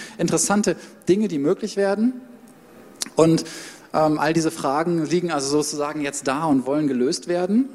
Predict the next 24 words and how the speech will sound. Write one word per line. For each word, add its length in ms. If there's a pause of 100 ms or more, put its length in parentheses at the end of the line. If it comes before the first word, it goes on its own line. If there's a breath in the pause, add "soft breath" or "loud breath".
(160)
von 360 (540)
euch, 340
von 100
uns 220
allen. 360 (460 loud breath)
Und, 400
ähm, 280
die 60
Frage 260
ist 60
eben, 180
wie 100
machen 220
wir 60
das? 260 (320 loud breath)
Also 440 (240)
werden 300
wir 40
jetzt 120
alle 180
sterben 680 (300)
wegen 180
K 140
I 260